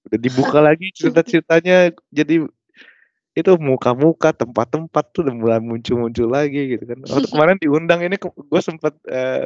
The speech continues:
Speaker 1: buka hard disk yang lama gitu, lihat-lihat foto gitu. "Ah, gue pernah kesini, gue pernah kesitu."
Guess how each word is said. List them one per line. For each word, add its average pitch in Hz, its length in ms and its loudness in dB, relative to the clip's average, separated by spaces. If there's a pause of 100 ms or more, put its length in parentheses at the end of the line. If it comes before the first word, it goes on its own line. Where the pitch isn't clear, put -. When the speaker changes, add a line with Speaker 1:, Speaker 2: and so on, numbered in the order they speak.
Speaker 1:
buka 131 540 0
hard 131 280 -2
disk 139 220 -6
yang 131 100 -8
lama 131 320 -4
gitu, 147 140 -4
lihat-lihat 127 320 -2
foto 139 560 0
gitu. 135 180 -4
"Ah, 139 140 -8
gue 123 300 -14
pernah - 180 -18
kesini, 71 580 -10
gue 113 140 -6
pernah 117 180 -6
kesitu." - 460 -6